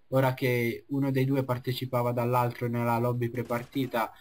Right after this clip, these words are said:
eh, diventava un casotto se ci si doveva invitare, quindi c'erano molte difficoltà, appunto.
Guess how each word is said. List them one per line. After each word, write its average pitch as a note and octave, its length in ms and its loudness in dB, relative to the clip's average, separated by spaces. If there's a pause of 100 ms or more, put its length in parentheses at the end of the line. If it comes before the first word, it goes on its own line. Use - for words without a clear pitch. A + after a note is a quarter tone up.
(280)
eh, G#2+ 180 -4
diventava B2 480 2
un B2+ 120 4
casotto B2+ 580 2
se G#2 280 0
ci A2 140 -8
si G#2+ 260 -12
doveva A2+ 380 -2
invitare, A2+ 720 2
quindi A#2 500 0 (340)
c'erano C3+ 520 2
molte D3 480 0
difficoltà, C3 800 -2
appunto. G2+ 640 -6